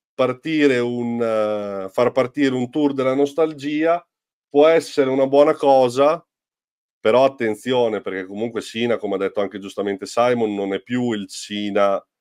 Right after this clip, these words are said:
di dieci anni fa, dieci, quindici anni fa, e affiancargli gente come Punk, come Orton, che ha avuto delle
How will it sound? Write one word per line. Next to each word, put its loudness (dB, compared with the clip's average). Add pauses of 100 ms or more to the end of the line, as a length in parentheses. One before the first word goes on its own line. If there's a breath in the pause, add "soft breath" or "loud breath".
(500)
di -6
dieci -4
anni 0
fa, 2 (420)
dieci, -8
quindici -6
anni 0
fa, 2 (480)
e 2
affiancargli 2
gente 0
come 0
Punk, 0
come -6
Orton, 2
che -10
ha -2
avuto -8
delle -8